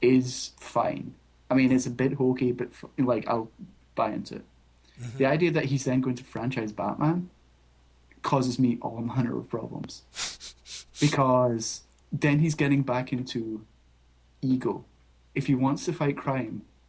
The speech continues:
Speaker 1: then let him fund the Justice League.
Speaker 2: Mm-hmm.
Speaker 1: Or the Teen Titans. Or, or all of them.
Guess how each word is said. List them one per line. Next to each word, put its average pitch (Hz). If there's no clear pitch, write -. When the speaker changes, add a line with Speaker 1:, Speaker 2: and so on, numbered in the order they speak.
Speaker 1:
then 131
let 123
him 135
fund 131
the 123
Justice -
League. -
Speaker 2:
Mm-hmm. 135
Speaker 1:
Or 113
the 131
Teen 127
Titans. 107
Or, 123
or 143
all 156
of 127
them. -